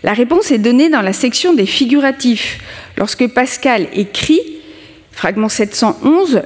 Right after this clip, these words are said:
Le voile qui est sur ces livres pour les Juifs y est aussi pour les mauvais chrétiens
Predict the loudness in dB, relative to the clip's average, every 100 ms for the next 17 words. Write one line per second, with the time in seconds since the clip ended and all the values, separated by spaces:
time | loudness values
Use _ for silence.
0 | 2 2 4 2 2 2 0 0 0 0
1 | -2 0 2 6 4 4 -2 -2 0 0
2 | 2 2 2 0 -14 -2 -2 2 0 2
3 | 2 0 -2 2 2 2 0 0 -4 0
4 | 0